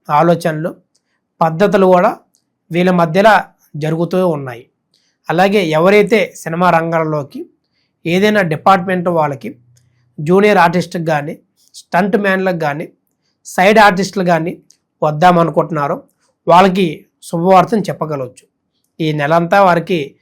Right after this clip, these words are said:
అనుకూలిస్తుంది. వారికి ప్రతిభకు గుర్తు, తగిన గుర్తింపు అనేది లభిస్తుందని చెప్పుకోవచ్చు. వీరి యొక్క టాలెంట్ని అందరూ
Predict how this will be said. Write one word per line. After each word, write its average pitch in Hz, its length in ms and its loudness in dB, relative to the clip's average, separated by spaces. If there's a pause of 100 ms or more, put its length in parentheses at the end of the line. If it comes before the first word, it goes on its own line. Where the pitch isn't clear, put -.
(280)
అనుకూలిస్తుంది. 180 720 0 (520)
వారికి 190 460 2 (580)
ప్రతిభకు 220 460 2
గుర్తు, 180 300 -2
తగిన 185 300 2
గుర్తింపు 175 480 0
అనేది 170 320 0 (520)
లభిస్తుందని 196 680 0
చెప్పుకోవచ్చు. 151 640 -6
వీరి 190 300 4
యొక్క 214 300 6
టాలెంట్ని 180 560 2 (560)
అందరూ 185 380 2